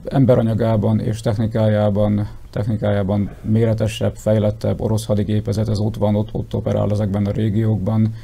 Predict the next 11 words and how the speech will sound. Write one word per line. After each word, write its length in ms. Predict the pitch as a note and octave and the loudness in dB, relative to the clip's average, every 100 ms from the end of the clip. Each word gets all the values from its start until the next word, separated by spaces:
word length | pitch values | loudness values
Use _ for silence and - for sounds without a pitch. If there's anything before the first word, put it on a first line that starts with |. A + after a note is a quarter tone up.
| - - - - - - - | -18 -20 -20 -20 -20 -20 -10
és, 340 | - G#2+ - | -4 -4 -2
ö, 300 | G#2+ G#2 G#2+ G#2 - - - - - - - | -2 0 0 0 -4 -14 -20 -20 -20 -20 -6
tehát 180 | - | -4
ú-, 160 | A#2 A2+ | -2 -2
úgy, 220 | A2 B2 - | 0 0 2
úgy 220 | B2 A#2 | 0 2
anyagban, 640 | A2+ A2+ G#2+ A2+ A2+ G#2+ G#2 | 0 0 0 0 2 2 0
úgy 200 | - G#2+ | -2 0
emberanyagban, 720 | A2 A2 A2 A2+ G2 A2 A2+ | 2 2 0 0 0 0 0
bevetető 440 | G#2+ G#2+ A2 A2 A2 | 0 0 -2 -2 0
emberanyagban, 760 | A2 G#2+ A2 G#2+ G2 A2 A2 | 0 0 0 0 0 0 0